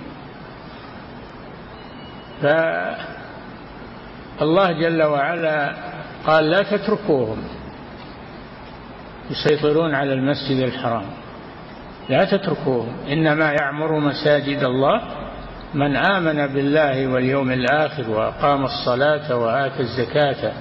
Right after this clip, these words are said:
ولم يخش إلا الله فعسى أولئك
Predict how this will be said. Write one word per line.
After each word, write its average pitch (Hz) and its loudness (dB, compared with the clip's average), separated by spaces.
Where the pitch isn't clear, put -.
ولم 139 2
يخش 156 0
إلا 147 2
الله 147 2
فعسى 143 4
أولئك 127 0